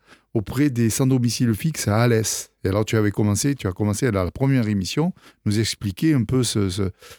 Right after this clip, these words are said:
ce, cette expérience, ce que tu as découvert et ce que tu as pu,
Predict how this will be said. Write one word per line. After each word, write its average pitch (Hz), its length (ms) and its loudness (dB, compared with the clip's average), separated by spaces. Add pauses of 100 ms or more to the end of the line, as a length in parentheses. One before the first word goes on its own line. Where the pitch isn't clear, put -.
(120)
ce, 98 280 -2
cette 101 240 -4
expérience, 127 760 0
ce - 180 -6
que - 180 -6
tu - 140 -4
as 107 60 2
découvert 123 680 0
et 123 60 0
ce - 140 -4
que 104 120 -2
tu 107 140 -4
as 98 60 0
pu, 135 280 -2